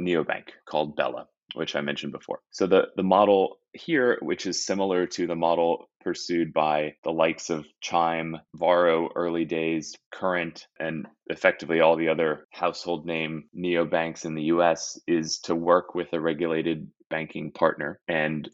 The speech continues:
some form of card processor slash core banking software provider, and basically create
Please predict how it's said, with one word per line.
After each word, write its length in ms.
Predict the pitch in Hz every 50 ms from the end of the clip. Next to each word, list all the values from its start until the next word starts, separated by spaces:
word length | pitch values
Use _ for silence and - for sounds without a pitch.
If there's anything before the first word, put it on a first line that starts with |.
| -
some 400 | - - - - 85 85 85 82
form 420 | 80 - - 82 80 80 80 82 78
of 400 | - - 80 78 78 73 67 - - - - _
card 320 | - - 92 87 87 80 -
processor 800 | - 82 76 76 - 82 78 76 - - 76 78 76 73 - - -
slash 560 | - - 90 87 82 78 73 73 - - -
core 260 | - - - 87 80
banking 460 | 76 80 80 80 78 - 85 80 80
software 480 | 78 - 78 78 78 - - 80 78 78
provider, 520 | - - 73 69 69 67 65 71 82 - _ -
and 160 | 92 92 90
basically 480 | 80 98 95 - - 92 - 95 90 87
create 680 | - - - - 92 92 92 90 90 90 - - -